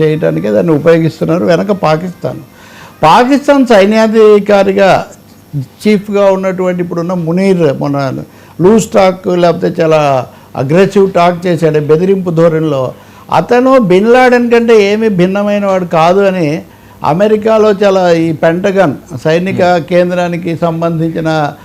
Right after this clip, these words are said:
Speaker 1: రాబిన్ అనే అతను నిన్న ఏదో ఇంటర్నేషనల్ మీడియాలో మాట్లాడుతూ చెప్పాడు.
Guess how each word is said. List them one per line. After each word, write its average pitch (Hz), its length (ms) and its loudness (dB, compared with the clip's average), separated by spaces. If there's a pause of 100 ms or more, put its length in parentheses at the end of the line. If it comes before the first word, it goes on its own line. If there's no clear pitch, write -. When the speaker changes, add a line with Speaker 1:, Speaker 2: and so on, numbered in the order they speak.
(220)
Speaker 1:
రాబిన్ 175 440 2
అనే 185 220 -2
అతను 190 340 -2
నిన్న 175 280 -4
ఏదో 160 340 0
ఇంటర్నేషనల్ 165 640 -2
మీడియాలో 160 420 0
మాట్లాడుతూ 156 500 -4
చెప్పాడు. 151 460 -4